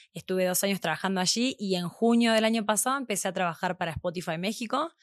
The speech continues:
eh, y me mudé finalmente en noviembre. Así que ese es mi rol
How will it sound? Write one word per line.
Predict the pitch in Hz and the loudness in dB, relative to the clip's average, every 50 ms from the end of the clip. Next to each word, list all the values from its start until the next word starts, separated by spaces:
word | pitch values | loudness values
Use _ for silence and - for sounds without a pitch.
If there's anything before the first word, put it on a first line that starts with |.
| - - - - - _ _ _ - | -20 -20 -20 -20 -20 _ _ _ -6
eh, | - 180 170 165 160 156 156 151 - | -4 -4 -4 -4 -6 -6 -8 -8 -8
y | 190 165 | -6 -6
me | 165 165 | -4 -4
mudé | 165 165 165 170 180 180 | -4 -4 -4 -2 -2 -2
finalmente | - - 185 180 175 180 180 180 185 170 190 | -2 -4 -4 -4 -2 -2 -2 -2 -2 -2 -2
en | 175 165 | -2 -4
noviembre. | 160 160 156 156 151 147 151 151 156 165 - _ _ - | -4 -6 -8 -10 -10 -12 -14 -14 -16 -16 -20 _ _ -14
Así | 156 151 - - 160 156 | -8 -6 -6 -6 -6 -10
que | - 165 165 160 160 160 - | -12 -10 -10 -10 -10 -10 -8
ese | 170 - - 185 | -6 -4 -4 -4
es | 170 | -4
mi | 180 170 170 | -4 -4 -4
rol | 165 165 160 156 165 160 | -6 -6 -8 -8 -8 -8